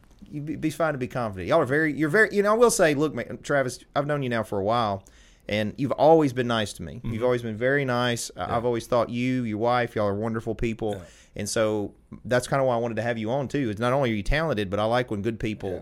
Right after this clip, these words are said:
Speaker 1: you know, try
Speaker 2: I've
Speaker 1: to give
Speaker 2: always,
Speaker 1: them a platform.
Speaker 2: I've always had a lot of respect for you, man. Just,
Speaker 1: Well, I
Speaker 2: just
Speaker 1: appreciate
Speaker 2: because,
Speaker 1: that.
Speaker 2: you know, and, and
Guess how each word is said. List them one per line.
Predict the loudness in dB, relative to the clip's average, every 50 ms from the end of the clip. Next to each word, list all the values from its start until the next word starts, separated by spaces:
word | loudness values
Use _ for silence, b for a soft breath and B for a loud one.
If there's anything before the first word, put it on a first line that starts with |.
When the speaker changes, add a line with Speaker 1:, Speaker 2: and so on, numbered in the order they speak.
| -10 -10
Speaker 1:
you | -8 -6 -4
know, | -4 -4
try | -2 0
Speaker 2:
I've | 2 4
Speaker 1:
to | 4
give | 4
Speaker 2:
always, | 4 2
Speaker 1:
them | 0 -2
a | -4 -4
platform. | -2 -2 -2 -2 -4 -6 -10 -12 -12 -10 -10
Speaker 2:
I've | -8 -4 -4
always | -4 -4 -4 -4
had | -6 -6 -4
a | -4
lot | -4 -4 -4
of | -6
respect | -8 -10 -10 -12 -12 -12
for | -14 -16 -16 -16
you, | -16 -16
man. | -16 -16 -16 -18 -18
Just, | -12 -4
Speaker 1:
Well, | 0 0 0
I | 2
Speaker 2:
just | 2
Speaker 1:
appreciate | 2 2 2 0 -4
Speaker 2:
because, | -2 2 2 2 2
Speaker 1:
that. | 0 -2
Speaker 2:
you | -2
know, | 0 0 -2
and, | -2 -4 -8
and | -10 -10 -10